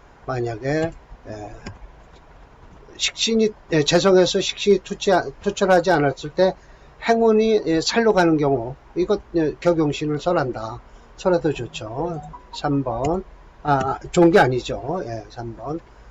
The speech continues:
또 인수에 관을 쓰는데, 예, 이게 와서 운에서, 어, 관을 합관하는 거, 격상신을 묶는 거예요. 사 번.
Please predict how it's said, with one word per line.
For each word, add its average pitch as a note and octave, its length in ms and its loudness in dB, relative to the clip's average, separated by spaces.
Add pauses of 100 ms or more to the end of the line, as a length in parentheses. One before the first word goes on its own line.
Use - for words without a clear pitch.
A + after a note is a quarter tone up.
(180)
또 F#3 280 2
인수에 D#3+ 600 4 (360)
관을 E3 280 4
쓰는데, C3 640 -2 (400)
예, F3 100 0
이게 F3 240 2
와서 D3 260 4
운에서, E3+ 380 4
어, C3+ 300 -2 (120)
관을 D#3 320 2
합관하는 C3 600 -2
거, G#2+ 140 -12 (420)
격상신을 E3 580 0
묶는 A#2+ 340 -2
거예요. A#2+ 460 -8
사 B2+ 260 -6
번. B2 460 -8